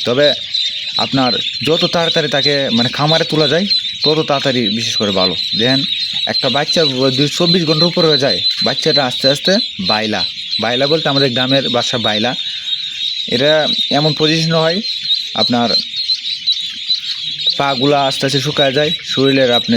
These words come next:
যে কার্যক্ষমতা, শরীরের যে শক্তি ক্ষমতা, এই শক্তি ক্ষমতা, মানে, ধারাবাহিকভাবে কমতে থাকে। এতে বাচ্চাটা যখন খামারে যায়,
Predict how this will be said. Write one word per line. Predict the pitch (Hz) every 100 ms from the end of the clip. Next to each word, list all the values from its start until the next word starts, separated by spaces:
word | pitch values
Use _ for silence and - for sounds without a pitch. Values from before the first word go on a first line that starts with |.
| 110
যে | 113 104 117
কার্যক্ষমতা, | 120 127 120 117 117 104
শরীরের | 113 123 127 120 117 104
যে | 110 104
শক্তি | - - 143
ক্ষমতা, | 147 139 123 95 - - - - - - - - - - - - -
এই | 127
শক্তি | 131 - 151 165
ক্ষমতা, | 156 160 170 160 196 135
মানে, | 123 123
ধারাবাহিকভাবে | 127 131 147 160 156 165 202 202 - -
কমতে | 135 127 110
থাকে। | 98 85 - - - - - - -
এতে | 127 160 151
বাচ্চাটা | 156 - 170 151
যখন | 143 143
খামারে | - 135 170 175
যায়, | 131 98